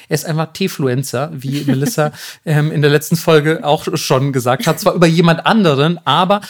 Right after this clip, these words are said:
Speaker 1: auch über Sen no Rikyu kann man sagen, er ist, ähm, Teefluencer. Ähm, er beginnt ebenfalls schon, wie zum Beispiel, ähm, Muso Soseki,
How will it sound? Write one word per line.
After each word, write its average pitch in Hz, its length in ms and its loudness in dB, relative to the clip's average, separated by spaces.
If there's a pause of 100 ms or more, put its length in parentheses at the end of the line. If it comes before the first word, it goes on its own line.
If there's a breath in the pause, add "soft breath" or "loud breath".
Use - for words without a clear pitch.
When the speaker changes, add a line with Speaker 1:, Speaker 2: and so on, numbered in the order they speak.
(160 loud breath)
Speaker 1:
auch 160 240 0
über 175 300 0
Sen 175 240 0
no 175 100 2
Rikyu 147 400 -2
kann 156 220 -2
man 170 160 4
sagen, 143 320 0 (340 loud breath)
er 156 160 0
ist, 180 240 -6
ähm, 151 300 -2 (120)
Teefluencer. 139 840 -6 (320 loud breath)
Ähm, 143 180 -2
er 160 160 0
beginnt 165 400 -4
ebenfalls 170 580 -2
schon, 151 360 -2
wie 180 260 -4
zum 147 220 -4
Beispiel, 143 680 -2 (420 loud breath)
ähm, 131 560 -2
Muso 147 280 -4
Soseki, 147 760 -6